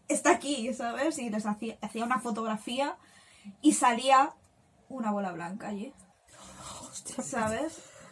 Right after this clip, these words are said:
Speaker 1: Pero luego, co-, por ejemplo, dec-, llegar a decirles, "¿En serio no, no lo estáis viendo?", ¿sabes? Y hacer una fotografía, la fotografía sale en blanco, como si alguien estuviera así en la cámara,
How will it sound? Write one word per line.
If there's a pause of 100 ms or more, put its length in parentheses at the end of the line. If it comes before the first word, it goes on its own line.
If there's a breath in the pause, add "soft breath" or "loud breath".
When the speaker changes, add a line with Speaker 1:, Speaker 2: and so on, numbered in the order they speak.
(120)
Speaker 1:
Pero (880 loud breath)
luego,
co-, (140)
por
ejemplo,
dec-,
llegar
a
decirles,
"¿En
serio
no,
no
lo
estáis
viendo?",
¿sabes?
Y
hacer
una
fotografía,
la
fotografía
sale
en
blanco, (220 soft breath)
como
si
alguien
estuviera (360)
así
en
la
cámara,